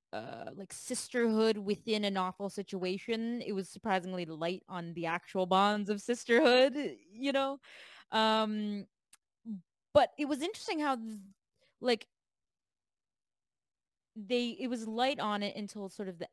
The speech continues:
end when you have this, this, the, the horrific, um, sort of, uh,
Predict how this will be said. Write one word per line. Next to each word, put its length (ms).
end 480
when 120
you 100
have 160
this, 220
this, 120
the, 120
the 100
horrific, 760
um, 500
sort 200
of, 120
uh, 40